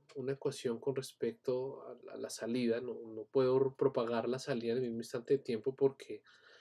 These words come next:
sería como el equivalente a, a en Excel que una celda trabajara consigo misma. No, no se puede, les va a botar un error ya que pues, los pasos solamente tienen que ser enteros.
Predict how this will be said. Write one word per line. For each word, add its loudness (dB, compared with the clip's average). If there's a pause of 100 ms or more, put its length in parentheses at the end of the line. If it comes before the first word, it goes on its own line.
(140)
sería 2
como 2
el 6
equivalente 4
a, -6
a -10
en -8
Excel 4 (580)
que 8
una 4
celda 6
trabajara -2
consigo -4
misma. 0 (220)
No, -10 (320)
no -8
se -12
puede, 8
les -2
va -2
a 0
botar 2
un 2
error 8
ya 2
que -4
pues, -6 (140)
los -8
pasos 0
solamente 0
tienen 0
que -6
ser -2
enteros. 4